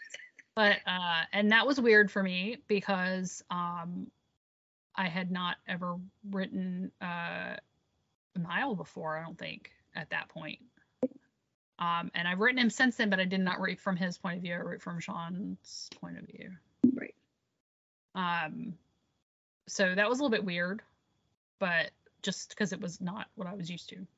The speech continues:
Speaker 2: Yeah.
Speaker 1: So I kinda had to, like, put myself in a different headspace. But I kinda feel like I do that with every, uh, fic,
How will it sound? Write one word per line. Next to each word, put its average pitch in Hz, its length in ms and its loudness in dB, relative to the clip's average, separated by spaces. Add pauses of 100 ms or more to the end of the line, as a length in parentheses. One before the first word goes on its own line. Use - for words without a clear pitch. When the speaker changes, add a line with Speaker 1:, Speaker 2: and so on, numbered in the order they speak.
(340)
Speaker 2:
Yeah. - 140 4 (120)
Speaker 1:
So 185 80 -2
I - 120 -6
kinda 175 80 -2
had 175 140 -2
to, 170 80 -6
like, - 200 -10 (560)
put 202 140 0
myself 170 340 -4
in 175 80 -6
a 165 60 -4
different 165 340 -6 (240)
headspace. 165 640 -8
But 190 140 2
I 196 80 4
kinda 220 220 6
feel 262 120 4
like 226 180 2
I 214 60 4
do 196 140 2
that 196 140 2
with 175 120 -4
every, 240 520 -2
uh, 254 320 0
fic, - 320 -6